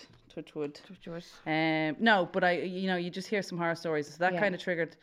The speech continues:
Speaker 1: uh, I had a couple of friends, obviously, that were involved in it.
Speaker 2: Yeah.
Speaker 1: Um, it, it would have been, it would have been Ryan Chaos Curtis who would have kinda got my,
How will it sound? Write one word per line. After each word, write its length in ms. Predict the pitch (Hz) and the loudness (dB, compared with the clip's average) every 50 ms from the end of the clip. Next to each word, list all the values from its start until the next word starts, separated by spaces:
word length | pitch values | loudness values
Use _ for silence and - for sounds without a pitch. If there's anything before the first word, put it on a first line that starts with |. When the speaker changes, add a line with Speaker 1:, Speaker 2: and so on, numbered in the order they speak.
| - - - - - _ _ _ | -20 -20 -20 -20 -20 _ _ _
Speaker 1:
uh, 40 | - | -8
I 300 | 147 147 143 143 139 - | -6 -4 -4 -4 -4 -4
had 140 | 147 156 160 | -4 -4 -6
a 40 | 170 | -6
couple 240 | - - 165 - - | -6 -10 -12 -10 -12
of 80 | 156 | -10
friends, 440 | - - 185 180 180 180 175 170 - | -6 -2 -2 0 0 -2 -4 -6 -6
obviously, 360 | 160 165 165 175 - - 170 156 | -8 -8 -8 -10 -12 -12 -10 -6
that 140 | 165 165 | -6 -6
were 120 | 147 160 165 | -6 -6 -8
involved 340 | 160 165 170 165 165 - - | -6 -6 -6 -6 -6 -6 -8
in 80 | 170 | -8
it. 180 | 165 165 - - _ _ _ - | -8 -10 -12 -18 _ _ _ -6
Speaker 2:
Yeah. 240 | 196 185 185 180 185 185 - | -4 -2 -2 -4 -4 -8 -8
Speaker 1:
Um, 760 | 143 143 143 143 143 143 139 139 139 139 135 139 135 131 139 - _ _ _ _ _ _ - - _ _ | -8 -6 -6 -6 -6 -6 -6 -6 -6 -6 -8 -8 -10 -10 -12 -14 _ _ _ _ _ _ -20 -20 _ _
it, 140 | - 196 - | -8 -4 0
it 80 | - 277 240 | 0 0 2
would 140 | 247 302 | 2 2
have 100 | 381 453 | 2 2
been, 240 | 427 427 392 349 285 | 2 2 2 2 2
it 120 | 240 233 247 | 2 2 0
would 140 | 247 302 349 | 0 0 0
have 80 | 415 | 0
been 340 | 403 349 320 302 285 262 233 - - - _ - - - - - - - | 0 0 2 2 2 2 0 -2 -6 -16 _ -20 -20 -20 -20 -18 -8 -4
Ryan 360 | 202 208 214 214 214 214 202 | 0 2 2 2 2 0 -2
Chaos 360 | - 214 196 190 190 196 196 | 0 2 2 2 2 0 -2
Curtis 400 | - - 202 196 190 190 185 - | -2 -2 -2 -2 -2 -4 -6 -4
who 260 | - 180 185 185 180 170 | -2 -2 0 0 -2 -4
would 180 | - 175 185 180 | -4 -4 -2 0
have 140 | 180 170 - | -2 -2 0
kinda 240 | - 196 185 180 180 | 0 0 2 2 0
got 220 | 180 185 185 - | 2 0 2 2
my, 280 | 185 190 190 190 165 | 0 0 -2 -2 -4